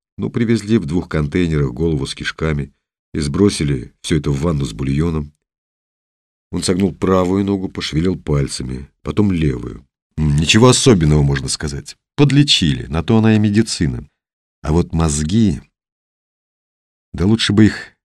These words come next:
на стену вынесло, чем вот так. В двадцатый раз вспомнить, что предыдущие воспоминания недействительны.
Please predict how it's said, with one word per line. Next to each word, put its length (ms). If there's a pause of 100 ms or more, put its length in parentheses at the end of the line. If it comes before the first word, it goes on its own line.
(120)
на 180
стену 460
вынесло, 480
чем 240
вот 240
так. 340 (340)
В 140
двадцатый 640
раз 200
вспомнить, 640
что 320 (360)
предыдущие 580
воспоминания 760
недействительны. 1000